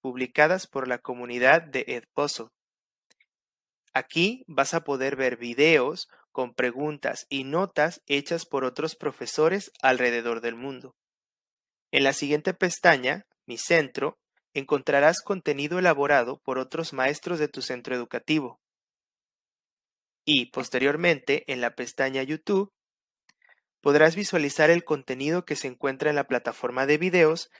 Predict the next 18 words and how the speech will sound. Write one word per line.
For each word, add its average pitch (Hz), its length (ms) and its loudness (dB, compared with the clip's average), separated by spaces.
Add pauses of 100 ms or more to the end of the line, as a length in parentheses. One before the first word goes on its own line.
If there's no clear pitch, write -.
(140)
que 139 140 -8
corresponde 151 840 -2 (100)
al 123 260 4
tema 147 520 2 (100)
que 120 140 -4
buscas. - 680 -8 (1120)
En 135 160 2
esta 165 260 2
última 202 300 -2
opción, 151 460 -2
los 127 240 -6
videos 135 360 0
que 185 100 -6
encontrarás 156 800 0 (200)
no 156 260 -2
contienen 170 480 -2
ninguna 143 400 -4
edición, 147 500 0